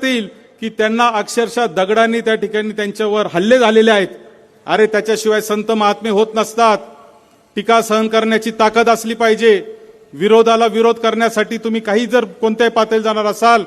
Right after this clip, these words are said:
तर मला असं वाटतं ते अत्यंत चुकीचं आहे. आणि म्हणून "मुंह में राम बगल में छुरी" असं जर कोणाचं काम असेल, म्हणायचं "रामकृष्ण हरी" आणि धमकी द्यायची नथुराम गोडसेची. अरे, नथुरामला पण नाही, नथुरामजी.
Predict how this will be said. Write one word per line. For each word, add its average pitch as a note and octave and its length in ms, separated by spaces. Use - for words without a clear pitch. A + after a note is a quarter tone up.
तर G3 60
मला F#3+ 260
असं G3 200
वाटतं F#3+ 240
ते F#3+ 120
अत्यंत F#3 360
चुकीचं F3 440
आहे. C#3+ 260
आणि F#3 180
म्हणून G#3+ 280
"मुंह A3 180
में A#3 160
राम A#3 280
बगल A3+ 280
में A#3+ 120
छुरी" A3+ 340
असं F#3+ 260
जर A#3 160
कोणाचं A3+ 380
काम A3+ 280
असेल, A3+ 460
म्हणायचं A3 580
"रामकृष्ण B3+ 560
हरी" A#3 480
आणि G3+ 180
धमकी G#3 360
द्यायची A3+ 300
नथुराम A#3 440
गोडसेची. A#3+ 640
अरे, F3 120
नथुरामला A3+ 640
पण B3+ 180
नाही, B3+ 140
नथुरामजी. A#3 760